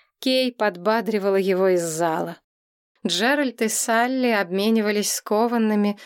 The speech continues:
но очаровательными фразами из Шекспира. Миссис Саллас прочла одно из любимых сочинений Уилла,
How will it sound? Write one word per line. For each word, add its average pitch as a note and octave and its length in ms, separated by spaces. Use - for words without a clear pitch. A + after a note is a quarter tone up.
но G#3+ 200
очаровательными G3+ 960
фразами G3 580
из F#3 120
Шекспира. F3+ 760
Миссис A3+ 460
Саллас B3+ 600
прочла G#3 580
одно G3+ 260
из F#3+ 160
любимых F#3+ 520
сочинений G#3 760
Уилла, G3 540